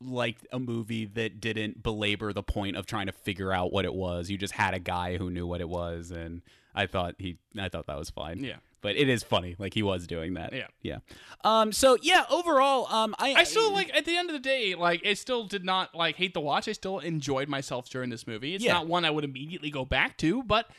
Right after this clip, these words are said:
Speaker 1: Yeah.
Speaker 2: definitely better than Godzilla two thousand,
Speaker 1: I
Speaker 2: and
Speaker 1: just
Speaker 2: definitely not the
Speaker 1: think
Speaker 2: worst thing we've watched. And,
Speaker 1: I
Speaker 2: and, like,
Speaker 1: Mm-hmm.
Speaker 2: it's right on that edge of, like, if you just added a little bit more and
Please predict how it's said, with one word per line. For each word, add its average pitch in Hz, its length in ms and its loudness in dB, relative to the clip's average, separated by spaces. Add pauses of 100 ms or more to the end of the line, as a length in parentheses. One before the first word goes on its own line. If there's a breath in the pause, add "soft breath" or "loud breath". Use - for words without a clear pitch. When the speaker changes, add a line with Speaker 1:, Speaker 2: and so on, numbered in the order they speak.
Speaker 1:
Yeah. 135 280 -2 (180)
Speaker 2:
definitely 220 300 6
better 226 180 4
than 214 160 -2
Godzilla 170 400 0
two 160 160 -2
thousand, 143 560 -2
Speaker 1:
I 185 80 2
Speaker 2:
and 214 100 4
Speaker 1:
just 180 100 6
Speaker 2:
definitely 220 200 4
not 196 160 6
the 185 80 4
Speaker 1:
think 156 80 2
Speaker 2:
worst 160 220 2
thing 170 100 0
we've 143 180 0
watched. 123 300 -6
And, 165 100 4
Speaker 1:
I 175 80 2 (180)
Speaker 2:
and, 185 80 0
like, 180 220 6 (460 soft breath)
Speaker 1:
Mm-hmm. 135 100 -2
Speaker 2:
it's 226 140 6
right 254 280 4
on 330 120 4
that 277 220 4
edge 185 320 4
of, 170 160 2
like, 160 240 4
if 170 160 -2
you 196 80 0
just 180 260 -8
added 170 320 -4
a 156 40 -2
little 147 300 0
bit 170 140 0
more 131 480 0
and 127 300 -4